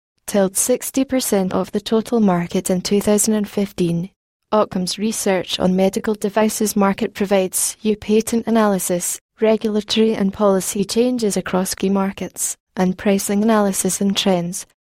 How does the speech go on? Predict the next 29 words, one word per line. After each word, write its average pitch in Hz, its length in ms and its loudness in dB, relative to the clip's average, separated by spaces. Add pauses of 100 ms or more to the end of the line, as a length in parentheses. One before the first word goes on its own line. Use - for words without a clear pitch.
(160)
Global 226 380 4
medical 202 460 2
aesthetics 208 760 0
market, 196 640 -6 (180)
global 226 360 4
intrapartum 220 760 0
device 185 480 0
market, 196 640 -4 (200)
global 226 400 2
reprocessed 208 760 0
medical 196 460 0
devices 214 600 0
market, 220 440 0
and 202 160 0
global 208 320 2
auto-injectors 208 1000 0
market 196 480 -2
are 196 200 0
some 208 320 2
of 233 120 -2
the 190 120 -2
recent 202 360 -2
reports 180 460 0
our 190 180 0
analysts 196 600 0
team 180 260 -2
have 180 180 0
worked 190 300 0
on. 175 240 -2